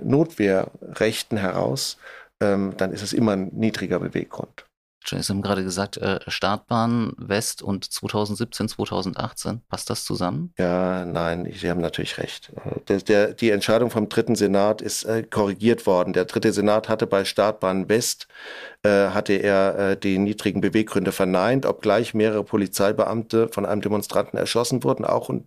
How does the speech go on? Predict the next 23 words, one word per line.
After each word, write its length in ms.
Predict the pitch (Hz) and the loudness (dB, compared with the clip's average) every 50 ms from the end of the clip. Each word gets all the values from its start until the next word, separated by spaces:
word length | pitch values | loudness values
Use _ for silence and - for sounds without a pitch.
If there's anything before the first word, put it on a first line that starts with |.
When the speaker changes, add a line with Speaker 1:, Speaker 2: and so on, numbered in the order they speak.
| _ _ | _ _
Speaker 1:
politischen, 500 | - 127 110 113 - 123 120 - 120 113 - - - - - - - - - | 0 0 0 0 -2 -6 -6 -6 -6 -6 -6 -12 -18 -18 -18 -18 -18 -20 -6
äh, 120 | - 104 104 | -2 0 0
Hintergrund. 720 | 98 101 123 120 120 123 113 113 - 117 117 123 120 - _ - - - - - _ _ _ | 2 2 2 4 4 2 2 4 2 2 2 2 -2 -6 _ -20 -20 -20 -20 -20 _ _ _
Äh, 200 | 110 107 104 101 | 2 2 2 4
das 180 | 104 107 95 - | 4 2 0 0
später 460 | - - 110 110 - 123 107 - - | -2 0 0 2 4 2 2 2 2
war 320 | 104 101 101 101 - - | 2 4 4 2 2 0
ein, 320 | 95 98 98 98 98 101 - | -2 -2 0 0 0 0 -2
äh, 100 | 90 98 | -4 -6
Fall, 260 | - - 95 98 101 | -2 0 0 2 2
da 80 | 101 | 0
ging's, 320 | 98 - 98 101 - - - | 0 -2 -2 -4 -4 -4 0
glaub 220 | - 95 95 95 | 2 2 2 0
ich, 100 | 95 - | -2 -6
um 220 | - 95 101 95 90 | -6 -4 -4 -2 -2
Geheimdienst, 720 | - 85 80 82 90 92 95 92 101 95 90 90 - - | -2 -4 -2 -2 -2 -2 -2 -2 -2 -2 -2 -2 -4 -4
israelischen 500 | - - - - - - - - - 101 | -4 -4 -2 -2 -2 -2 -2 -4 -4 -4
Geheimdienst, 760 | - - - 82 - - - 50 50 - - - - - - | -4 -4 -4 -4 -6 -4 -4 -4 -4 -2 -4 -4 -6 -4 -4
äh, 420 | - 50 50 50 50 50 50 50 50 | -4 -2 -2 -2 -2 -2 -2 -2 -4
der 200 | - - 50 87 | -4 -4 -4 -4
zweitausendachtzehn 720 | - - - - - 95 92 - - - - - - - | -4 -4 -6 -6 -4 -4 -4 -4 -4 -4 -4 -4 -6 -4
entschieden 420 | - - - - - 110 - 107 101 | -4 -4 -4 -2 -2 -2 0 0 0
wurde. 180 | 104 - 98 | 0 0 -2